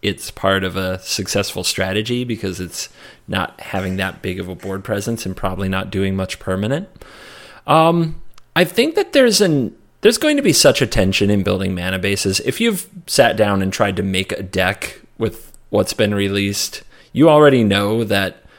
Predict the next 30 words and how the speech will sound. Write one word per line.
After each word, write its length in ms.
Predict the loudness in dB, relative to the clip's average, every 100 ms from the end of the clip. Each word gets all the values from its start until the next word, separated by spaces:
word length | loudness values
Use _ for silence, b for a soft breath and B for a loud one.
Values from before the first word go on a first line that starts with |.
| b b b _
figuring 480 | 0 4 4 4 4
out 240 | 2 0
how 220 | 0 2
many 360 | 4 4 4 4
lands 420 | 4 2 2 0
to 100 | -2
play 560 | 0 0 2 4 2 0
and 140 | 0
how 120 | 0
many 220 | 2 2
spell 400 | 0 -2 -2 0
lands 360 | 0 0 -2 -2
to 80 | -6
play 440 | -2 0 2 2
and 120 | 0
how 140 | 0 -2
to 100 | 0
get 180 | -2 -2
the 80 |
basics 500 | -2 0 0 -4 -4
in 160 | -2 -2
there, 280 | 0 0 0
and 180 | -2 -4
if 200 | -6 -4
you're 100 | -2
f-, 240 | -2 -8
playing 300 | -6 -4 -2
Fabled 380 | 0 -2 0 -4
Passage, 720 | -4 -2 -2 -2 -4 -4 -8 B B B B B 2
uh, 200 | 4